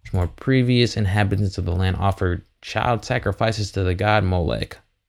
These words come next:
of course. And, uh, ah, yes, how could I forget this? Number four, hell is really the complete and total, and I mean complete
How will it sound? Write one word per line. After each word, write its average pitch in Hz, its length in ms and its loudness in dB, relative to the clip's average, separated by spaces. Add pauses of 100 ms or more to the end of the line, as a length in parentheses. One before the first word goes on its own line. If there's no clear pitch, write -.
(200)
of - 140 -10
course. - 300 -10 (2750)
And, 104 400 6
uh, 95 440 6 (540)
ah, 151 300 6
yes, 120 640 6
how 151 160 0
could 147 140 4
I 139 80 6
forget 127 640 4
this? 98 440 4 (240)
Number 139 280 8
four, 120 560 6 (300)
hell 156 600 8
is 110 420 4
really 117 800 6
the 101 280 4
complete 135 720 4
and 113 300 4
total, 120 580 6
and 113 180 0
I 139 160 2
mean 120 240 4
complete 156 640 2